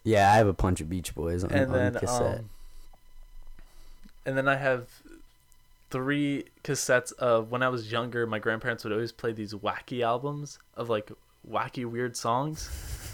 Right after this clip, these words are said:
Speaker 1: <laughs>
Speaker 2: And I have one of those. And then I have an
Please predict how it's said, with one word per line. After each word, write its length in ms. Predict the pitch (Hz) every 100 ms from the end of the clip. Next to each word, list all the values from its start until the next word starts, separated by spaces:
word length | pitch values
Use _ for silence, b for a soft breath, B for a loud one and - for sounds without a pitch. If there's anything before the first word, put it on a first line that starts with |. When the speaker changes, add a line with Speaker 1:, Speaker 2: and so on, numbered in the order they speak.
| B B
Speaker 1:
<laughs> 40 | B B B B B
Speaker 2:
And 160 | 131 123
I 140 | 123
have 240 | 127 117
one 140 | 123 120
of 40 |
those. 180 | 131 135
And 140 | 135
then 80 | 131
I 60 | 135
have 160 | 143
an 80 | 131